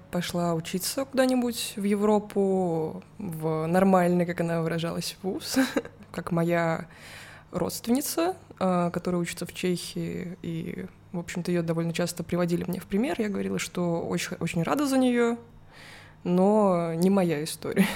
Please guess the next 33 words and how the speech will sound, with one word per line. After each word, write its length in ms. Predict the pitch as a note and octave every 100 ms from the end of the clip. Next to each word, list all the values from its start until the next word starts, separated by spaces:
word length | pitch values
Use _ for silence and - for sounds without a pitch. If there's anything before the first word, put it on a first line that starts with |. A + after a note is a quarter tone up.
| -
<laughs> 200 | - -
Мне 460 | D#3+ E3 F3 E3 E3
и 40 |
в 20 | D#3
Москве 340 | E3 E3+ B3
очень 240 | C4+ B3
хорошо, 880 | A3+ G3+ G3 - G3+ F#3 F3+ D#3+ - - E3
люблю 260 | D#3+ E3
этот 180 | D#3+ -
город, 600 | F3 G#3 C#4 B3+ F#3+ -
и 180 | E3+ D#3+
никуда 320 | D#3+ - F#3
уезжать 280 | G3+ F3+ F3
не 100 | E3
собираюсь. 680 | D#3+ F3 F#3 E3 - - - - - - - - -
В 60 |
общем-то, 380 | F3+ - F3 E3+
даже 640 | E3 F#3 F3 F3 E3+ D#3+ D#3
путешествовать 540 | - - F#3+ E3 D#3+
с 40 | -
родителями 360 | E3+ E3 E3 D#3+
мне 80 |
не 100 | E3
очень 240 | E3 E3 E3+
нравилось. 680 | G3 D4+ F4 B3 A3 - -
У 60 | F#3
меня 640 | F#3+ G#3 G3+ F#3+ F3+ E3+ E3+
с 100 | -
матерью 460 | G3+ F#3 F3+ E3+
такие 340 | E3+ F3 F3 E3
отношения 500 | E3+ E3+ C4+ E4+ G3+
довольно 360 | F3 F3 F3+
сложные. 880 | F3+ G#3+ G#3 F3 E3 D#3+ E3 F3 -